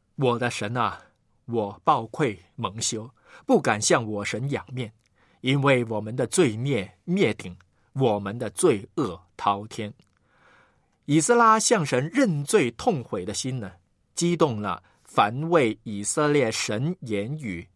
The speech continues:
战惊的人，以致他们都聚集到他那里来。在献晚祭的时候，以色列人到神的殿前，以斯拉俯伏祷告，哭泣认罪。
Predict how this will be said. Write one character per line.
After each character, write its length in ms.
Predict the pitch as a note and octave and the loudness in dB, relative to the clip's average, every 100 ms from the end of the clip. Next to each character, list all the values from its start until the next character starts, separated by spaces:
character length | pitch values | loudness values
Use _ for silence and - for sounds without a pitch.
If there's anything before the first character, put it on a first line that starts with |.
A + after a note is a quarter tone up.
| _ | _
战 380 | - D3+ G2 F#2+ | 0 0 -2 -10
惊 260 | - B2 A2+ | -8 -6 -8
的 80 | |
人， 200 | E2+ D#2+ F#2+ _ _ _ - - | -10 -14 -16 _ _ _ -20 -4
以 200 | E3 D#3+ | 0 2
致 160 | A#3+ | 2
他 220 | G3+ G3+ | 4 4
们 160 | A3 E3 | 2 2
都 180 | G3+ G3+ | 2 2
聚 360 | - A#3 E3+ | 2 0 0
集 420 | C3 - A2+ E3 - | 0 -4 2 2 2
到 180 | E3 B2 | 0 0
他 340 | - D3 C#3+ - | 0 2 2 0
那 200 | D3 A2+ | -4 -4
里 140 | F#2+ | -4
来。 240 | E2+ F2+ - _ _ _ _ _ _ | -8 -8 -10 _ _ _ _ _ _
在 200 | C#3 G#2 | -2 0
献 260 | - C3+ G#2 | 0 0 0
晚 280 | G#2+ F2+ G2+ | -2 -2 -6
祭 240 | - D#3 | -4 -4
的 120 | G#2 | -4
时 160 | G2 G#2+ | -8 -10
候， 240 | G2 G2 - _ _ _ _ | -6 -6 -8 _ _ _ _
以 160 | A#2 A#2 | -6 -2
色 180 | - | 2
列 160 | D3+ C#3+ | 4 4
人 240 | A2+ A2 | 2 -4
到 240 | B2+ B2 A2 | 0 0 0
神 300 | - G2 A2+ | -4 -6 -4
的 140 | A2+ | -6
殿 280 | - C3+ G2+ | -2 -4 -4
前， 320 | - - F#2+ - _ _ _ _ _ | -8 -10 -14 -16 _ _ _ _ _
以 200 | B2 C3+ | -2 0
斯 160 | F3 | 4
拉 240 | F3 E3 D#3+ | 6 6 4
俯 360 | - A#2+ A2+ | 0 -6 -4
伏 320 | A#2+ - C3 F3 | -6 -4 -2 0
祷 240 | G2+ G2 | 0 -2
告， 280 | - B2 G#2+ | 2 2 2
哭 260 | - F#3 | -2 -2
泣 300 | F3+ - C#3 | 0 0 -2
认 280 | G#2 A#2+ C#3 | -4 0 -2
罪。 260 | G2 B2 | -2 -6